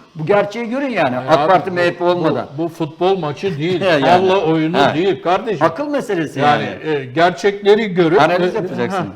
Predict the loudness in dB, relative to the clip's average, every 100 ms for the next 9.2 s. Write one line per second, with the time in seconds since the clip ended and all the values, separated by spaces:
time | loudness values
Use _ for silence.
0 | -16 _ _ _ -2 0 0 0 0 0
1 | 0 -2 0 2 2 0 -8 _ _ 2
2 | 2 2 -4 -4 -6 -10 -10 _ _ _
3 | -8 -6 -4 -4 -4 -4 -4 -8 -20 _
4 | _ _ _ -4 0 0 -4 -12 -8 -6
5 | -4 -2 0 -2 -4 -8 -6 -6 -8 -4
6 | -4 -2 -6 -6 -8 -12 -18 -8 -6 -6
7 | -10 -6 -2 -2 -2 -4 -4 -6 -4 -2
8 | -2 0 0 0 -2 -4 -4 -4 -8 -6
9 | -4 -6